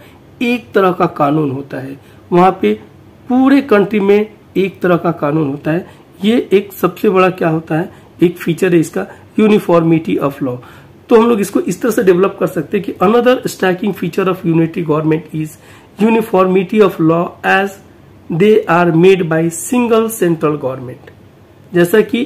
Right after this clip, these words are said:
इसको जो है ना एक striking feature of unity format का होता है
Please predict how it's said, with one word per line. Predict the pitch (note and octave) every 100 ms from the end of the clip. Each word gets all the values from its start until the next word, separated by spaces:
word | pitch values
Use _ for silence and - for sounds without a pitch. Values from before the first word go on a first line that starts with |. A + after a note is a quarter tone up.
| -
इसको | E3 - G3+
जो | F#3
है |
ना | G3 G#3+ - - - -
एक | G3 G#3+ - - _ -
striking | - G3+ F#3 A#3+
feature | - F#3+ G#3+
of | G3+ -
unity | F3+ F3 F#3+ F3
format | F3+ F3 F3+
का | F3
होता | D#3 D3+ E3+
है | D3+ F#3